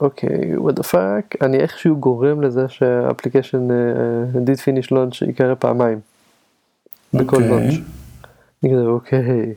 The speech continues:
Speaker 1: מה עשיתי פה? מה דפקתי פה? אה, ואז שוב ניסיתי לשים שם ברייק פוינטים, ברור שלא ראיתי את זה קורה, אין לי מושג איך, לא הצלחתי להבין איך זה בכלל קורה, מאיזה פרד, מאיזה פה, מאיזה שם. מפה לשם,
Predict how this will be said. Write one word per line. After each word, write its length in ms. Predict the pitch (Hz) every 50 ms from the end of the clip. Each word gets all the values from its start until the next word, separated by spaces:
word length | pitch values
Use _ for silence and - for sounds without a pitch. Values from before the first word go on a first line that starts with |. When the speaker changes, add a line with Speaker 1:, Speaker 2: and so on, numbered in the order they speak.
| - _ _ -
Speaker 1:
מה 180 | 123 127 127 123
עשיתי 280 | 120 - 123 113 120
פה? 200 | 123 - 120 117 - -
מה 80 | 123 127
דפקתי 400 | 127 123 - 131 120 - - -
פה? 180 | - - - - _ _ _ - - - - - - - - - - - - - - - _ _ - - 151
אה, 40 | 143 139 135 131 131 131 131 127 127 127 127 123 127 123 123 123 123
ואז 160 | 143 151 -
שוב 160 | - 196 180
ניסיתי 200 | 156 143 - 151
לשים 180 | 151 - 165 147
שם 140 | 151 143
ברייק 140 | 131 156 156 -
פוינטים, 480 | - 160 151 - - 139 139 139 139 - -
ברור 240 | 135 131 127 143 139
שלא 400 | - 143 127 131 135 147 151 156
ראיתי 200 | 147 143 - 143
את 60 | 123
זה 60 | 139
קורה, 420 | - - 139 127 123 127 127 127 127
אין 100 | - 139
לי 60 | 147
מושג 300 | 147 143 135 - 139 135 123 127 - - - - - - - - _
איך, 320 | - 151 147 - - - - 156 143
לא 120 | 131 139 151
הצלחתי 240 | 151 - 165 147 156
להבין 280 | 147 147 151 147 139
איך 120 | 143 147 131
זה 80 | 151
בכלל 220 | 139 143 127 143 143
קורה, 500 | - - 135 131 139 143 139 139 139 135
מאיזה 280 | 131 131 131 127 131
פרד, 240 | - - 143 143 139
מאיזה 180 | 135 135 127 127
פה, 120 | - 143
מאיזה 220 | 131 123 120 117
שם. 280 | 113 - 151 160 180 202 202 - _ _ - - - - - - - _ _ _ _ _ _ _ _ _ _ _ _ -
מפה 260 | 190 190 - - 226
לשם, 520 | 214 202 180 - 208 202 202 202 202 196